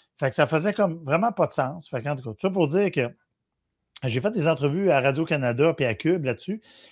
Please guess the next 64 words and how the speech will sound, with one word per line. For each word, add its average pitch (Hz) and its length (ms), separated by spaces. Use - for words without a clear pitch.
Et 151 80
là, 208 120
j'ai 160 220
eu 180 140
du 135 200
développement 143 560
quand 131 200
même, 165 280
là. 156 160
J'ai 123 180
eu, 147 220
euh, 127 120
des 131 200
gens 151 140
du 135 100
ministère 127 260
de 139 40
la 135 80
Famille, 147 480
euh, 123 160
suite 160 320
à 117 300
des, 117 240
euh, 113 220
des 104 180
commandes, 143 520
je - 60
pense, 143 200
qui - 80
ont 127 140
eu 120 40
lieu 147 180
à 139 60
partir 127 320
de 127 60
la, 113 180
de 113 60
la 117 100
ministre 131 380
ou - 20
de 143 60
la 131 80
sous-ministre 139 580
adjointe. 135 500
J'ai 123 180
eu 180 180
des, 147 240
euh, 127 100
des 123 160
gens 151 180
qui, 127 240
euh, 113 160
qui 110 120
ont 117 60
communiqué 120 320
avec 127 240
moi. 156 180
Puis 143 80
là, 139 100
on - 20
va 135 120
essayer 143 160
de - 60
travailler 127 500